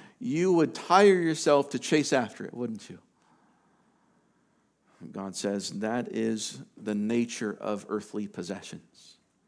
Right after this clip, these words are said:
The loss described here in verse nineteen is not a possibility.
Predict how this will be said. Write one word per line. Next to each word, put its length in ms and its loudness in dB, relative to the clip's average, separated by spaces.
The 140 0
loss 380 4
described 640 2
here 260 0
in 300 -2
verse 260 -2
nineteen 540 -2
is 260 -6
not 240 2
a 40 -2
possibility. 800 -8